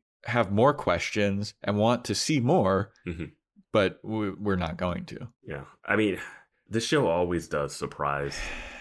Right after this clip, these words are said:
Speaker 2: us and, like, do stuff that we don't expect. I,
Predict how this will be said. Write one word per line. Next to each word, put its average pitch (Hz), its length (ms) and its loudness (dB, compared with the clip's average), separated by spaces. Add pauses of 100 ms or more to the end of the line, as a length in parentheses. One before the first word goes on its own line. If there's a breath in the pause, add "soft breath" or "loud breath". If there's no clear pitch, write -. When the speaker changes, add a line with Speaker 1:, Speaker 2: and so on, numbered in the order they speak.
(260 loud breath)
Speaker 2:
us 76 280 -6
and, 76 200 -4
like, 67 320 -10
do 76 140 -8
stuff 69 320 -10
that 67 100 -8
we 71 80 -8
don't 69 160 -6
expect. - 480 -8 (420 loud breath)
I, 101 260 2